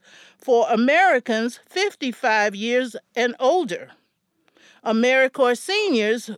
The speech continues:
volunteers commit their time to address critical community needs, including academic tutoring and mentoring, elderly care, disaster relief,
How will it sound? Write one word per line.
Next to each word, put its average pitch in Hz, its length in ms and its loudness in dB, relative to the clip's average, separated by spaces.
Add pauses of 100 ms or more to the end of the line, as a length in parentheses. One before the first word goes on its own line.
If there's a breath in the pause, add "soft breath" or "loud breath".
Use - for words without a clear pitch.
volunteers 208 880 0
commit 262 560 -2
their 214 220 0
time 233 640 -2 (320 loud breath)
to 269 200 -2
address 208 520 0
critical 392 560 -4
community 269 640 -4
needs, 220 500 -4
including 208 880 -4 (360 soft breath)
academic 214 760 -2
tutoring 339 760 -4 (380)
and 190 240 -2
mentoring, 214 800 -2 (520 soft breath)
elderly 254 580 0
care, 180 640 -4 (160)
disaster 247 760 -2
relief, 202 600 -2